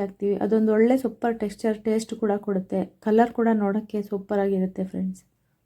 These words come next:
ನೋಡಿ, ಎಲ್ಲ ಚೆನ್ನಾಗಿ ಫ್ರೈ ಆಯ್ತು. ಈಗ ರುಬ್ಬಿಟ್ಕೊಂಡಿರೋಂಥ ಮಸಾಲೆನ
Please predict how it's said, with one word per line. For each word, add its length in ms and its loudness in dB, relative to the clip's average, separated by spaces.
ನೋಡಿ, 240 2
ಎಲ್ಲ 100 4
ಚೆನ್ನಾಗಿ 260 0
ಫ್ರೈ 220 2
ಆಯ್ತು. 260 2
ಈಗ 60 4
ರುಬ್ಬಿಟ್ಕೊಂಡಿರೋಂಥ 720 0
ಮಸಾಲೆನ 400 0